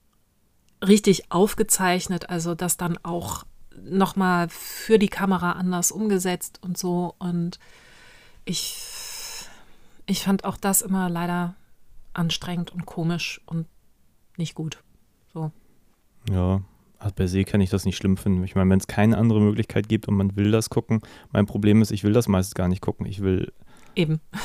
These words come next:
Speaker 2: das, <laughs> ich will mir das nur anschauen, um was
Speaker 1: <laughs>
Speaker 2: zu unternehmen, so. Ich glaube, das ist
Speaker 1: Mhm.
Speaker 2: der Riesenunterschied. Ich, es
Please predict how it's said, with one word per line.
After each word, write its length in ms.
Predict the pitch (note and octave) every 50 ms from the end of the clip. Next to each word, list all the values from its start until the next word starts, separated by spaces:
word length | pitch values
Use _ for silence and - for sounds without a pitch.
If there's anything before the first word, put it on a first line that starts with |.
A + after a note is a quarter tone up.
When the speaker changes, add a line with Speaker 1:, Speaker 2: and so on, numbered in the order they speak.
| -
Speaker 2:
das, 180 | - G#2+ A2+ - -
<laughs> 60 | -
ich 320 | - C#3 A#2 - E3 C3+ -
will 100 | D3+ D3+
mir 100 | C#3 C#3
das 160 | B2 B2+ A#2+
nur 240 | B2 C3 C#3 C3+ B2+
anschauen, 500 | C3+ C3 - - C3+ C3 C3 C3+ C3 B2+ -
um 220 | - - - A2
was 300 | A#2+ A#2 A3+ A#3 - - A#3+ A#3+ A#3+ - - - F#3 B3+ -
Speaker 1:
<laughs> 360 | - - - - - - -
Speaker 2:
zu 180 | - - - A2
unternehmen, 600 | A2 G2+ G2 G#2 G2+ G#2+ A2+ A2+ G2+ G2 F#2 E2+
so. 240 | E2 - - - G#2+ - - - - - - -
Ich 60 | _ -
glaube, 180 | - F2+ F#2 -
das 160 | F#2+ F#2+ G3+
ist 120 | G#2 G2+ G#2+
Speaker 1:
Mhm. 40 |
Speaker 2:
der 120 | G#2 G#2 F#2
Riesenunterschied. 760 | G2 G2 F2 F#2 - - G2 - G#2 F#2+ - - F#2+ F#2+ -
Ich, 260 | F#2+ F#2+ F2+ G#2 G#2
es 180 | G#2+ G#2 G2